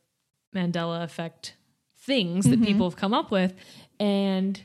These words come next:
Speaker 1: he, there was one where he was like, "That's wrong.
Speaker 2: Yeah.
Speaker 1: That's not, no, no, no, no, no. That is a hundred percent not what it is. This is," and so that, like, tripped him up. But the whole time before that, he was like, "Yeah, Jerry, whatever. You and your woo-woo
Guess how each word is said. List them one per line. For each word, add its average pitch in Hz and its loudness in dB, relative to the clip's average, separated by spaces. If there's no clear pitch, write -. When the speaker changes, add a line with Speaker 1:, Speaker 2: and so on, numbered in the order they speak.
Speaker 1:
he, - -12
there 226 2
was 233 2
one 208 0
where 185 0
he 202 -2
was 190 0
like, 170 -6
"That's 233 2
wrong. 180 0
Speaker 2:
Yeah. 254 2
Speaker 1:
That's 262 0
not, 370 -2
no, 254 4
no, 285 0
no, 254 0
no, 202 0
no. 180 -4
That 262 0
is 294 0
a 240 4
hundred 277 2
percent 214 -2
not 196 -2
what 185 -2
it 170 0
is. 165 -6
This 185 -2
is," 175 -6
and 190 -2
so 190 0
that, 190 -2
like, 180 -6
tripped 180 -4
him 175 -6
up. 165 -6
But 175 -4
the 190 0
whole 208 0
time 190 -2
before 180 -2
that, 165 -4
he 175 -2
was 165 -2
like, 160 -6
"Yeah, 160 -4
Jerry, 165 -10
whatever. 175 -10
You 190 -6
and 196 -2
your 196 0
woo-woo 170 0